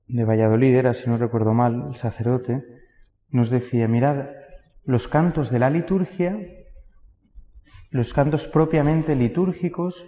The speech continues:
normalmente siempre son en plural". ¿Eh? Si os fijáis, "Juntos como hermanos vamos caminando al encuentro del Señor", porque además tienen este sentido, es toda la comunidad cristiana, ¿eh? Eh, en-,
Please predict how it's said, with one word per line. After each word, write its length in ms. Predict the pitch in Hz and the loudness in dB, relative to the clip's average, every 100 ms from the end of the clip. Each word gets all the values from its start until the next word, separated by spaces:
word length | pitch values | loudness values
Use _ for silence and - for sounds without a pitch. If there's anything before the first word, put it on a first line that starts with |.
| 165 | 0
normalmente 760 | 127 123 147 170 143 135 139 | 2 2 2 2 2 2 0
siempre 400 | 156 147 147 151 | -2 -2 0 -2
son 200 | 135 139 | -2 0
en 100 | 143 | 0
plural". 560 | 135 127 143 160 - - - - - _ _ _ _ - - - - - - - | 2 4 4 2 -4 -12 -16 -20 -20 _ _ _ _ -20 -20 -20 -18 -16 -14 -12
¿Eh? 120 | - - - - | -12 -12 -14 -12
Si 60 | 131 | -8
os 60 | |
fijáis, 360 | 117 113 120 123 - - - 135 117 113 | -2 2 2 2 -6 -14 -8 -2 -2 0
"Juntos 320 | 127 123 127 | 2 2 0
como 180 | - 143 | 0 0
hermanos 440 | 147 139 135 147 120 | 0 0 0 0 0
vamos 300 | 131 135 - | 0 0 0
caminando 480 | 143 143 135 135 | 0 2 2 2
al 80 | 143 | 2
encuentro 440 | 131 120 139 147 147 | 0 2 0 0 -2
del 80 | |
Señor", 260 | 127 143 147 | 0 0 2
porque 220 | 147 143 | 0 2
además 360 | 170 160 170 - - - - - | 2 4 2 -2 -14 -18 -20 -4
tienen 260 | 143 147 160 | 2 2 4
este 260 | 165 - | 0 -2
sentido, 440 | 156 139 127 190 170 | 0 2 2 2 0
es 160 | - | -2
toda 240 | - 165 170 | 0 4 4
la 100 | 156 | 4
comunidad 420 | 147 143 156 165 | 2 0 0 -2
cristiana, 600 | 170 175 - 147 143 175 - - - _ _ | -2 -6 -2 -2 0 -4 -10 -18 -20 _ _
¿eh? 380 | - 160 175 - _ - 208 - | -8 -8 -8 -16 _ -20 -20 -4
Eh, 420 | 135 117 110 - | 0 2 2 -2
en-, 220 | - 123 | 0 0